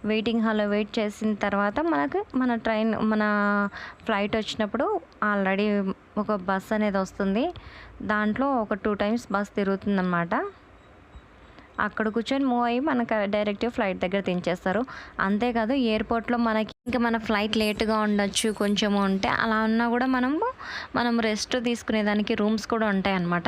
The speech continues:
ఇక్కడ చూసారు కదా, ఇదంతా వెయిటింగ్ హాలే అనమాట. ఇక్కడ కూడా వచ్చి రెస్ట్ తీసుకుంటూ ఉన్నారు వీళ్ళంతా అనమాట. ఇంకా వెయిటింగ్ హాల్ లోపల కూడా ఒకటి ఉంది. సరే, మనకి ఇక్కడ స్నాక్స్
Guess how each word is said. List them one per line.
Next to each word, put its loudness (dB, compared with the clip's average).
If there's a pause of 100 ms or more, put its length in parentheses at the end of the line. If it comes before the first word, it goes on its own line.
(120)
ఇక్కడ -2
చూసారు 0
కదా, 2
ఇదంతా 2
వెయిటింగ్ 2
హాలే 2
అనమాట. 2 (760)
ఇక్కడ 0 (100)
కూడా 2 (140)
వచ్చి -2 (260)
రెస్ట్ -4
తీసుకుంటూ 0
ఉన్నారు 2
వీళ్ళంతా 0
అనమాట. 0 (1400)
ఇంకా 2
వెయిటింగ్ 2
హాల్ 2
లోపల 2
కూడా 0
ఒకటి 0
ఉంది. 2 (840)
సరే, 2
మనకి 2
ఇక్కడ 0
స్నాక్స్ 0